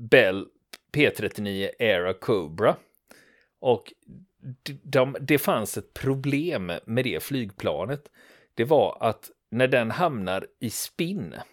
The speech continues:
neråt, den gjorde det ganska lätt, så var det helt omöjligt att bryta det. Och det gjorde att det var piloter som dog till följd av den här konstruktionen. Det är ju egentligen en konstruktionsmiss. Men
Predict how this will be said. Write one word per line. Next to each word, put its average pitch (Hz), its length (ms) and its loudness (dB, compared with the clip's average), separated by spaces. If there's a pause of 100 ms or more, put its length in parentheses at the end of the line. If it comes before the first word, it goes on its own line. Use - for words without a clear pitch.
(100)
neråt, 110 460 -4
den 104 120 -6
gjorde 123 260 0
det 117 140 0
ganska 107 380 -2
lätt, 135 440 -4
så - 180 -8
var 127 160 0
det 107 80 -6
helt 98 380 -8
omöjligt 110 640 -4
att 95 120 -8
bryta 151 560 -4
det. - 120 -4 (1080)
Och 117 80 -6
det 123 60 0
gjorde 123 380 0
att 101 300 -6
det 95 220 2
var 82 140 -4
piloter - 480 -4
som 110 180 -6
dog 131 480 -4
till 120 120 -4
följd 82 280 -2
av 87 80 0
den 98 140 -6
här 87 100 -2
konstruktionen. 104 1000 -8
Det 110 80 -2
är - 20 0
ju 156 60 2
egentligen 95 300 -4
en 85 80 -16
konstruktionsmiss. - 1120 -8 (1800)
Men 117 340 2